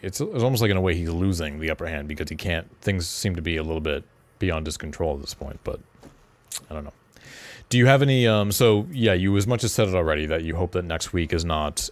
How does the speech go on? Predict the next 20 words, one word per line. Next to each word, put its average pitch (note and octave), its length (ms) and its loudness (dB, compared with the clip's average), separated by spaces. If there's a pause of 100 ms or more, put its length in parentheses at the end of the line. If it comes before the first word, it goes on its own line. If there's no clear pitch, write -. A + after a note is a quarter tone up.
a D#2 540 -2 (600)
huge E2 680 -2
sort E2+ 260 -2
of D2+ 420 -6 (1500)
spending G2 300 2
all F2 120 4
this E2 100 -2
time E2 240 -4
with - 300 -8 (640)
Picard's F2+ 400 0
mom. D#2 420 -2 (560)
Um, D#2+ 600 0 (840)
I A#2+ 180 6
just B2 200 0
hope F2+ 260 2
that D#2+ 400 2 (200)
we F#2+ 160 -2
get F2 160 2
a E2 60 -4
substantial, D#2+ 920 -4